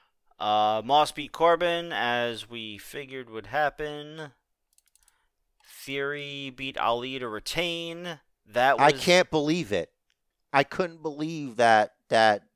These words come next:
Speaker 2: that Ali couldn't beat Theory. That's crazy.
Speaker 1: Mm-hmm.
Speaker 2: That's crazy to me.
Speaker 1: And
Speaker 2: So crazy.
Speaker 1: and that was the match that tied it up for us. We're, so we're getting to the controversy, the, your asterisk here,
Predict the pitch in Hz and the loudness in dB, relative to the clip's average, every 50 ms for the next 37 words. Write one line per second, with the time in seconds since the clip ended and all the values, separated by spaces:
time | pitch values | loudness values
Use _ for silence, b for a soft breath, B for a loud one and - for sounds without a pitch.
0 | _ - - 107 104 101 95 101 101 104 101 101 113 123 120 107 - 123 117 113 | _ -2 0 2 2 2 0 -2 -2 -2 -2 -4 -6 -10 -10 -10 -10 -12 -12 -14
1 | 101 - 123 120 110 - - 101 131 143 98 82 78 85 95 113 - - - - | -16 -16 -18 -18 -18 -14 -12 -8 -8 -8 -8 -8 -8 -6 -4 -6 -6 -6 -10 -10
2 | - 104 123 101 - - 76 80 _ - 104 90 82 85 82 92 101 _ _ _ | -8 -8 -8 -10 -12 -16 -20 -20 _ -20 -20 -20 -20 -20 -20 -20 -20 _ _ _
3 | _ _ _ _ _ - 123 131 - - - - 120 135 151 - - 87 76 67 | _ _ _ _ _ -2 -2 -2 -2 -4 -6 -6 -4 -4 -6 -8 -10 -14 -16 -18
4 | 71 71 71 - _ _ _ _ _ _ _ _ _ _ _ _ _ _ _ _ | -20 -20 -20 -20 _ _ _ _ _ _ _ _ _ _ _ _ _ _ _ _
5 | _ _ _ _ _ _ _ _ _ _ _ _ _ _ - - 95 90 - - | _ _ _ _ _ _ _ _ _ _ _ _ _ _ -20 -18 -16 -12 -8 -6
6 | 101 107 - - - 80 80 78 73 - 98 101 113 120 139 156 151 151 151 156 | -6 -6 -8 -10 -14 -12 -12 -14 -14 -12 -6 -2 0 2 2 2 0 -2 2 4
7 | 156 156 151 - 147 127 - - 139 143 147 139 139 139 143 147 - - - 110 | 4 4 4 2 -4 -6 -2 2 4 4 4 4 2 2 2 2 0 0 -2 -2
8 | 101 101 104 107 - - - - - - - 127 - 120 120 113 113 107 104 101 | 0 0 0 -2 -4 -8 -10 -10 -12 -14 -16 -14 -10 -8 -8 -8 -10 -12 -16 _
9 | - - - 123 117 117 113 127 143 151 156 165 156 147 - - 165 156 147 131 | -12 -8 -6 -6 -6 -6 -2 0 2 2 2 0 -2 -6 -4 -2 0 0 0 -2
10 | 113 110 107 110 117 117 - - 131 127 135 135 123 123 104 95 98 95 90 - | -4 -6 -6 -8 -8 -4 0 4 4 4 4 2 -2 -8 -6 -6 -6 -8 -8 -10
11 | - 98 95 95 101 110 110 - - 107 - - 107 110 80 76 110 120 123 120 | -10 -10 -12 -12 -14 -18 -20 -18 -16 -16 -14 -10 -8 -6 -2 0 2 2 2 0
12 | - - - 110 98 95 - - - - 104 92 85 85 95 | -2 -6 -8 -10 -10 -10 -12 -12 -12 -12 -12 -10 -10 -12 -12